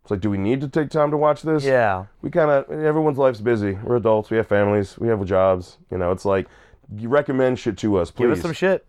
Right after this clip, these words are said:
Speaker 1: Yeah, we wanna hear it. And, um, go to G I podcast dot com. Check out all the other shows on the network.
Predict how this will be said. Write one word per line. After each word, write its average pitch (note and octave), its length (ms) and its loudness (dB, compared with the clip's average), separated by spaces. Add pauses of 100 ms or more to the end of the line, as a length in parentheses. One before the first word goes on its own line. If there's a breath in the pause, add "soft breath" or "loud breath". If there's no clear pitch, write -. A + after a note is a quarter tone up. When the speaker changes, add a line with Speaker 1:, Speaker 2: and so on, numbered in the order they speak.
(100)
Speaker 1:
Yeah, A2 360 0
we F#2+ 100 -10
wanna A2 200 0
hear B2 180 2
it. F#2+ 140 -4 (400)
And, A#2+ 360 2
um, G#2 540 2 (480)
go A#2+ 100 4
to A2+ 80 0
G A#2 140 -2
I A#2 80 4
podcast A2 380 -2
dot G#2 180 0
com. D3+ 420 0 (280)
Check A#2+ 180 0
out A#2 140 2
all B2+ 120 4
the B2 60 2
other A#2+ 100 0
shows A#2 240 0
on A2+ 60 0
the G#2 80 -2
network. D#3+ 500 -2